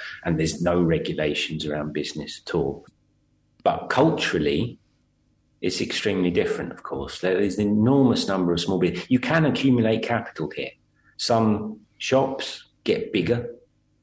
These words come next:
and then have several stores. There's no attempt by the revolution to control that because, again, the people are the subject.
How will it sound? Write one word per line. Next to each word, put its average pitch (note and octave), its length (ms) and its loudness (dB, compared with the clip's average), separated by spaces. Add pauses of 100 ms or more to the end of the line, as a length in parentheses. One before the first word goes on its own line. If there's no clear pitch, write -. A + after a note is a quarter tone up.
(520)
and G2 160 0
then F#2 140 2
have F#2 200 -2
several F2+ 360 -2
stores. - 340 -4 (160)
There's G#2+ 180 2
no C3+ 460 4 (1000)
attempt B2+ 560 2
by F#2+ 180 2
the F2+ 80 2
revolution F#2 960 0 (840)
to A2 80 0
control G2+ 540 2
that - 300 -2
because, G#2+ 240 0
again, G2+ 300 2
the G2 60 2
people F#2+ 360 -2
are F2+ 80 4
the E2+ 100 0
subject. - 480 -4